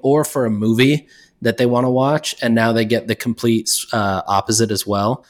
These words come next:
right? Like, they get somebody who can now get shipping for two days or can go listen to some Justin Bieber album that's exclusively on Amazon. And the one number of Prime members, it's like, that's their user base for every piece of Amazon now.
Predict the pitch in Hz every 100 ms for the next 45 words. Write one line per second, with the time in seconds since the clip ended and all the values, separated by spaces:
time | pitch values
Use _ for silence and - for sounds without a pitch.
0 | _ _ - 110 120 - 101 - 104 104
1 | - 117 107 107 117 104 120 123 127 120
2 | 117 120 117 - - 131 135 131 131 123
3 | - 131 131 131 131 - 117 117 - 117
4 | 113 110 107 - 110 101 120 107 95 104
5 | - 104 104 104 101 101 107 117 104 -
6 | - - 113 - 101 104 104 104 107 110
7 | 123 123 127 - _ _ _ _ _ 160
8 | 160 131 117 - - - 120 131 120 160
9 | 165 147 156 127 110 110 - 127 123 120
10 | 123 113 104 95 - - _ - - 135
11 | 120 110 - 123 147 - 160 123 117 123
12 | 147 147 156 160 - 135 131 127 139 -
13 | - 139 - 110 110 117 107 95 90 85
14 | 82